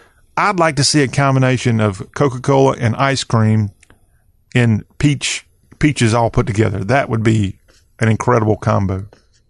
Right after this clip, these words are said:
Make it happen, y'all. Bubba's Fish Shack is on Twitter, at Bubba's Fish Shack, and it's a seafood cooking like Mama made it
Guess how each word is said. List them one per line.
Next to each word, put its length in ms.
Make 220
it 80
happen, 280
y'all. 300
Bubba's 360
Fish 260
Shack 480
is 180
on 220
Twitter, 360
at 220
Bubba's 480
Fish 340
Shack, 420
and 140
it's 160
a 100
seafood 840
cooking 420
like 360
Mama 340
made 380
it 180